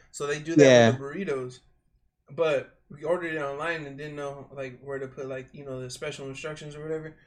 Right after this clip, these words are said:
Speaker 1: So I was like, "Fuck it," you know, just, but, yo, it was bomb. So, yeah.
Speaker 2: Ooh, that sounds good.
Speaker 1: It was.
Speaker 2: Hell yeah.
Speaker 1: But, yeah, I got shit.
Speaker 2: I, I got, I know what I'm buying for lunch tomorrow.
Speaker 1: Ooh, do that. You gonna need shit, though.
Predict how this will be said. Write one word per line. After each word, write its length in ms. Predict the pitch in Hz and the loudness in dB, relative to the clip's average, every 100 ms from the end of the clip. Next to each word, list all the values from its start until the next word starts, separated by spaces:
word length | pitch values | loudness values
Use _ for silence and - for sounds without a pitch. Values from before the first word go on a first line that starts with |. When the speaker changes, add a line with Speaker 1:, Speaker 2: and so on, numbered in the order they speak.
| _ | _
Speaker 1:
So 140 | - 135 | -8 -6
I 100 | 131 | -6
was 100 | 123 | -8
like, 140 | 123 | -12
"Fuck 240 | 131 131 135 | -10 -10 -10
it," 200 | 131 - | -12 -14
you 60 | 139 | -14
know, 240 | 127 127 - - | -14 -14 -16 -18
just, 340 | 131 - - | -18 -20 -10
but, 220 | 147 131 | -8 -6
yo, 180 | 151 135 | 0 0
it 60 | 147 | 0
was 100 | 165 | -2
bomb. 320 | 147 151 131 - _ _ _ _ _ _ _ _ _ _ | -2 -2 -4 -14 _ _ _ _ _ _ _ _ _ _
So, 140 | - | -18
yeah. 240 | - - 151 | -18 -6 0
Speaker 2:
Ooh, 100 | 131 | 0
that 100 | - | 0
sounds 340 | - 127 123 123 | -2 0 0 -2
good. 220 | 117 120 _ _ _ _ _ | -4 -4 _ _ _ _ _
Speaker 1:
It 100 | 135 | -14
was. 200 | 131 127 | -12 2
Speaker 2:
Hell 220 | 151 147 117 | 6 6 6
yeah. 120 | 113 117 _ _ _ _ - _ | -2 -10 _ _ _ _ -20 _
Speaker 1:
But, 100 | 135 | -10
yeah, 120 | 113 - _ | -10 -14 _
I 60 | 139 | -14
got 180 | 123 123 | -12 -12
shit. 160 | - | -2
Speaker 2:
I, 80 | 131 - - | -2 -2 0
I 80 | 127 | 4
got, 220 | 127 - - _ - - | 6 4 -8 _ -8 2
I 80 | 127 | 6
know 80 | 127 | 8
what 80 | |
I'm 100 | 123 | 8
buying 180 | 123 131 | 8 6
for 100 | - | 4
lunch 240 | 131 156 - | 0 0 -2
tomorrow. 360 | 113 113 113 - - 165 | 0 0 0 -4 -10 -6
Speaker 1:
Ooh, 380 | 180 151 135 135 | -6 -6 -10 -6
do 140 | 156 | -4
that. 260 | 135 117 - | -4 -6 -10
You 60 | 143 | -10
gonna 140 | 139 | -8
need 160 | 127 127 | -8 -8
shit, 220 | 156 127 | -10 -12
though. 180 | 120 | -14